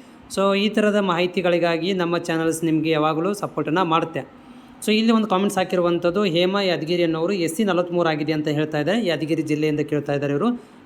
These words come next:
ನಲವತ್ತ್ಮೂರಕ್ಕೆ, ಆ, ಹೇಮಾ ಅವರೇ, ತುಂಬ ಕಾಂಪಿಟೇಷನ್ ಇದೆ. But, ಆ,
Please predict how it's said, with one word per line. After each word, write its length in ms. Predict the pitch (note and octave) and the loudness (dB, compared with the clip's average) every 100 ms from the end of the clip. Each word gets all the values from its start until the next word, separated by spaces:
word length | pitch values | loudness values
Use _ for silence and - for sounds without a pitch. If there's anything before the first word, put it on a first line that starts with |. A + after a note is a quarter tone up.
| D#3+ | -2
ನಲವತ್ತ್ಮೂರಕ್ಕೆ, 1400 | E3 G#3 A#3 A#3 G#3 F#3 F#3 F#3 F#3 - G3 G3+ G3+ F#3+ - - | 2 2 2 2 0 0 0 0 -2 -4 -2 0 -2 -6 -12 -8
ಆ, 160 | E3 E3+ | -4 -2
ಹೇಮಾ 320 | D#3 E3 E3 | 0 0 0
ಅವರೇ, 240 | E3+ E3+ | 0 -2
ತುಂಬ 320 | F3 D3+ D#3 | -2 -2 -2
ಕಾಂಪಿಟೇಷನ್ 640 | E3 - C#3+ E3 F3 - F3+ | -2 -2 -4 -4 -4 -2 0
ಇದೆ. 340 | E3+ B3+ - - - - - | 0 -4 -8 -18 -20 -16 -6
But, 240 | D#3 G#3 - - - - - | -4 -2 -6 -10 -20 -20 -8
ಆ, 60 | F3 | -2